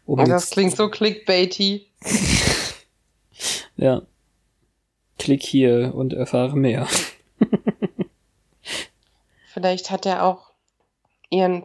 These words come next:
Speaker 2: Grabstein aufgesucht und den demoliert vor Wut auf die anderen.
Speaker 1: Hm.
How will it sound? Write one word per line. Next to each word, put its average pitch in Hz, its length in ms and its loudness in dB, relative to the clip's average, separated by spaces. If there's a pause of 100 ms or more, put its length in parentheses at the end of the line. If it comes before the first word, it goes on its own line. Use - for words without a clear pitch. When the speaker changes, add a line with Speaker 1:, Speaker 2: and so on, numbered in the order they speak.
(140)
Speaker 2:
Grabstein 185 580 0
aufgesucht 190 720 0
und 180 200 0
den 185 180 4
demoliert 180 600 2
vor 170 280 0
Wut 180 200 0
auf 170 200 0
die - 140 -12
anderen. 170 480 -4 (480)
Speaker 1:
Hm. 139 420 2